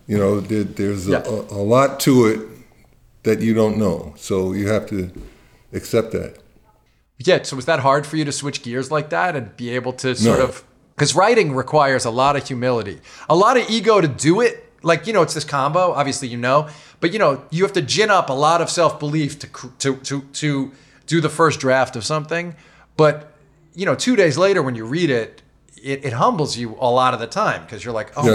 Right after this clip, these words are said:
Speaker 1: Yes.
Speaker 2: God, I can't fucking, r-, I can't fucking write. What happened?" And then you gotta rewrite it. No, you know, I mean, <laughs> it's, so you've lived
Speaker 1: Yeah.
Speaker 2: it. So,
Speaker 1: It happens,
Speaker 2: and, and that's
Speaker 1: man.
Speaker 2: very diff-, so how'd you manage that? Is that, did it hurt at first, or were you, did you just accept it as part of the gig?
Speaker 1: You gotta learn.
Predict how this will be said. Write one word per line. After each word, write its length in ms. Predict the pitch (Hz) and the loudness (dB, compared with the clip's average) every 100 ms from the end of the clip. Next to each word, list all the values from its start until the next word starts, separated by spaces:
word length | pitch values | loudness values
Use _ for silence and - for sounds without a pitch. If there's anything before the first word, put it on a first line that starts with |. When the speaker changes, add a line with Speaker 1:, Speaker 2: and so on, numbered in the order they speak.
| - | 0
Speaker 1:
Yes. 100 | - | -4
Speaker 2:
God, 220 | 123 92 | -6 -6
I 40 | |
can't 240 | 85 110 98 | -12 -18 -10
fucking, 320 | 110 - 98 | -10 -10 -16
r-, 120 | 101 _ _ _ | -18 _ _ _
I 80 | 98 | -12
can't 200 | - 120 | -8 -6
fucking 280 | 113 - 92 | -8 -8 -4
write. 300 | 123 120 82 | -2 -2 -2
What 120 | 120 | -4
happened?" 440 | 120 143 - 82 - - - - | -2 -4 -6 -14 -20 -20 -12 -2
And 100 | 160 | 2
then 80 | 180 | 4
you 60 | |
gotta 140 | 175 160 | 4 4
rewrite 440 | 175 240 - 139 226 | 2 4 4 4 0
it. 100 | 135 | -2
No, 60 | 202 | 0
you 160 | 208 302 | 0 0
know, 280 | 147 151 | 2 2
I 100 | 170 | 2
mean, 140 | 196 190 | 0 -4
<laughs> 80 | 170 | -4
it's, 160 | 185 | -4
so 120 | - | -2
you've 280 | 233 226 196 | -2 -4 -2
lived 300 | 156 220 151 | 2 4 4
Speaker 1:
Yeah. 160 | 120 - | 2 -2
Speaker 2:
it. 40 | - - - - - | -10 -20 -20 -14 -2
So, 240 | 240 226 | 4 4
Speaker 1:
It 40 | 127 | 6
happens, 300 | 165 170 107 | 6 4 4
Speaker 2:
and, 120 | 170 | 2
and 80 | 190 | 2
that's 220 | 277 - | 2 4
Speaker 1:
man. 40 | |
Speaker 2:
very 180 | 220 220 | 4 4
diff-, 240 | 165 269 - - _ _ - | 4 2 0 -20 _ _ -12
so 440 | - - 170 - 113 | -6 0 0 -2 -2
how'd 200 | 156 160 | -2 0
you 60 | |
manage 340 | 160 160 160 98 | 0 2 0 -2
that? 180 | 98 90 | -4 -2
Is 40 | |
that, 140 | 139 143 | -2 -2
did 320 | 135 131 143 | -4 -2 2
it 140 | 160 113 | 2 4
hurt 200 | 156 185 | 6 6
at 100 | 202 | 4
first, 420 | 233 254 254 - - - | 4 4 2 -4 -12 0
or 240 | 147 147 | 4 4
were 160 | 139 151 | 2 -2
you, 80 | |
did 80 | 143 | -2
you 60 | 151 | -2
just 160 | 143 165 | -2 -4
accept 380 | - 143 131 | 0 2 2
it 80 | 139 | -4
as 80 | 120 | -8
part 260 | - 123 120 | 0 0 0
of 60 | |
the 40 | 101 | -4
gig? 340 | 107 92 82 _ _ _ _ - | -6 -8 -10 _ _ _ _ 0
Speaker 1:
You 140 | 135 | 2
gotta 260 | 143 139 127 | 4 6 6
learn. 500 | 135 160 135 92 | 6 6 4 0